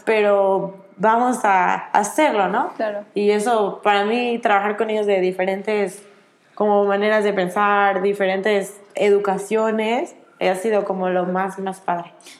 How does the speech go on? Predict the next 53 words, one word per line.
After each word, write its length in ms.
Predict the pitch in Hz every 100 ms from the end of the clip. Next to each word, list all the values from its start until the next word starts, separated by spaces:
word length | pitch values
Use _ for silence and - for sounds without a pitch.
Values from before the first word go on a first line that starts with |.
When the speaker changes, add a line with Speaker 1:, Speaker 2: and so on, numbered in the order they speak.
| -
Speaker 2:
Yo 80 | 247
creo 100 | 262
que 80 | 269
ahorita 240 | 214 226
más 180 | 220 208
que 120 | 220
nunca 260 | 214 208 214
tenemos 240 | 190 208
que 80 | 220
voltear 300 | 208 202 196
a 60 |
ver 120 | 196 196
a 60 |
los 180 | 190 175
niños, 500 | 196 196 190 240 277 - _ _ _ _
eh, 440 | 208 196 190 202 - _ _
por, 180 | - -
o 60 |
sea, 160 | 226 208
por 140 | 214 214
todas 160 | 233
las 140 | 240 202
cosas 300 | 208 208 214
que, 240 | 202 185 -
que 60 |
están 220 | 190 190 202
sucediendo 320 | 208 190 190
en 60 | 208
el 100 | 185
mundo 240 | 190 202
y 40 | 208
cómo 160 | 202
nos 160 | 214 196
estamos 280 | - 196 208
dividiendo, 440 | 190 180 180 190
y 40 | 208
así 240 | 196 220
como, 260 | 220 214 - - - - _
en 120 | 214
esencia, 600 | 214 208 247 262 269 269 311 554 - - _ _ _ _ _ _ _ -
somos 280 | 240 240
lo 100 | 254
mismo, 320 | 196 208 196 -
¿no? 200 | 185 233
O 40 |
sea, 140 | 233
somos 260 | 196 226 262
seres 220 | 262 262
humanos 460 | 226 196 196 202 208
con 200 | 190 185
intereses 380 | 190 190 220 233
en 100 | 214
común, 560 | 190 196 202 202 208